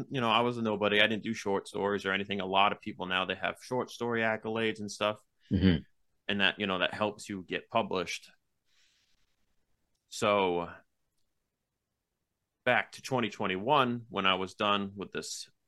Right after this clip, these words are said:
Speaker 1: new, this final draft, I thought, "Do I want to start looking people up again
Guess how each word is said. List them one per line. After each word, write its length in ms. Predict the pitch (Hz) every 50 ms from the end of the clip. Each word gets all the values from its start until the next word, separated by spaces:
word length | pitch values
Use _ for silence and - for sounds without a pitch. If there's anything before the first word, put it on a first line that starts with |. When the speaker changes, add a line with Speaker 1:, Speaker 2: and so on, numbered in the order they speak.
| _ -
Speaker 1:
new, 280 | 107 113 110 104 101 101 -
this 140 | 101 -
final 320 | - - 107 101 95 85 85
draft, 540 | - 101 107 117 120 101 95 - - _ - _ _ _ -
I 120 | 95 95 95
thought, 400 | - - 107 101 95 95 92 - - _ _ _ _ _ _ _ _ _ _ _ _ _ -
"Do 120 | 120 120
I 100 | 120 110
want 440 | 104 101 107 110 113 117 120 - - - -
to 120 | - 117 107
start 380 | - - 113 110 110 - -
looking 280 | 107 107 - - 104 98
people 320 | - 107 101 - 95 98
up 140 | 110 104 -
again 540 | 95 87 107 101 98 98 95 95 95 92